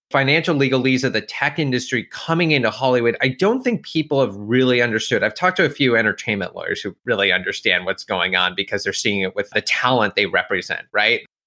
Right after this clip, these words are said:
I think a good example, right, is Amazon just premiered this film, The Tomorrow War. It's a sci-fi big blockbuster. Chris Pratt stars in it. That was a film that was supposed to come out in theatrical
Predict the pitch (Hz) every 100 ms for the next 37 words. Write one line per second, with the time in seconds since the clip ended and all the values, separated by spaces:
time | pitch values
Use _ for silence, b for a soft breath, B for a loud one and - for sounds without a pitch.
0 | - 127 110 101 92 101 95 120 101 95
1 | 92 98 104 92 95 - - 123 127 113
2 | 117 117 - - - 107 101 101 - 110
3 | 95 90 87 - 101 107 104 101 101 110
4 | 110 107 107 _ - - - 101 104 95
5 | 92 90 110 92 - 90 87 92 - 98
6 | 92 - 101 - - 101 92 - 90 90
7 | 92 95 90 - _ _ _ 151 190 220
8 | 226 170 156 139 127 123 123 123 123 127
9 | 139 135 147 160 156 147 101 - - 110
10 | 113